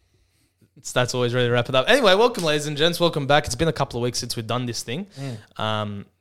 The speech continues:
Speaker 1: because of one thing or the other or whatever it is. But Stat and I spoke the other night and we said we're gonna attempt to do four weeks straight.
Speaker 2: Yes, don't get, don't get your hopes up. It's a, it's an attempt.
Speaker 1: Hey,
Speaker 2: It's a
Speaker 1: listen, it's our attempt. I'm, I'm all here for it.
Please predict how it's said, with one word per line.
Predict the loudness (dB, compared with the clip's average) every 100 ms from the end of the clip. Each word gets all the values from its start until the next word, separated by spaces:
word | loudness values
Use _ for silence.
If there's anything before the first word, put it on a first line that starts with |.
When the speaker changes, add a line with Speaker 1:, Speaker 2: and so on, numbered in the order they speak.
| _
Speaker 1:
because | -14 -10 -8 -6
of | -6 -10 -14 -20 -14
one | -12 -10
thing | -8 -8
or |
the | -6 -4
other | -4 -2
or | -4
whatever | -4 -4 -4
it | -4
is. | -4 -2
But | -4
Stat | -2 -4
and | -2 -2
I | -2 -2 -8 -10
spoke | -4 -2 0
the | 0
other | 0 0
night | -2 -2 -2
and | -6
we | -6
said | -8 -10
we're |
gonna | -8 -8 -8 -8
attempt | -10 -8 -2 0 0 -2 -6 -10 _ _
to | -12
do | -8 -6
four | -4 -2 0
weeks | -2 -4 -8
straight. | -4 -4 -6 -12 _
Speaker 2:
Yes, | -16 -14 -6
don't | -4
get, | -4 -4
don't | -6
get | -6
your | -8
hopes | -10 -12
up. | -14 _ _ _ _ _ _ _ _ _ -8
It's | -4
a, | -4
it's | -6
an | -14
attempt. | -14 -8 -2
Speaker 1:
Hey, | -2
Speaker 2:
It's |
a | 0
Speaker 1:
listen, | -2 -2
it's | -2 2
our | 2
attempt. | 2 0 -2 -2 -8 _ _ _ _ 0
I'm, | 0 0 0
I'm | -2 2
all | 2
here | 2 -2
for | -2 0 0
it. | -2